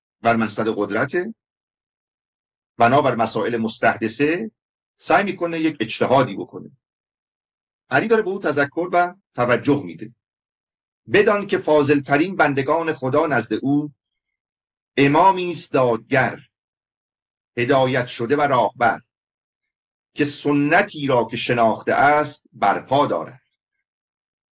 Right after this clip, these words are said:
و بدعتی را که ناشناخته است بمیراند. سنت‌ها روشن و نشانه‌هایش هویداست و بدعت‌ها آشکار است و نشانه‌هایش برپا.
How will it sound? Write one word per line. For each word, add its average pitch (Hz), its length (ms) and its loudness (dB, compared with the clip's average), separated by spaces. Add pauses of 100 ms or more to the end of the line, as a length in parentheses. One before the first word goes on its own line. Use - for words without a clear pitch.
(160)
و 135 180 0
بدعتی 160 580 -2
را 143 160 2
که 131 140 -6
ناشناخته 123 840 0
است 147 460 2
بمیراند. 90 720 -2 (1500)
سنت‌ها 139 720 0
روشن 151 560 -4 (640)
و 123 120 -2
نشانه‌هایش 131 920 0
هویداست 113 680 -2 (880)
و 117 120 4
بدعت‌ها 127 840 0
آشکار 120 640 0
است 135 220 -2
و 127 360 -4
نشانه‌هایش 101 800 0
برپا. 85 600 0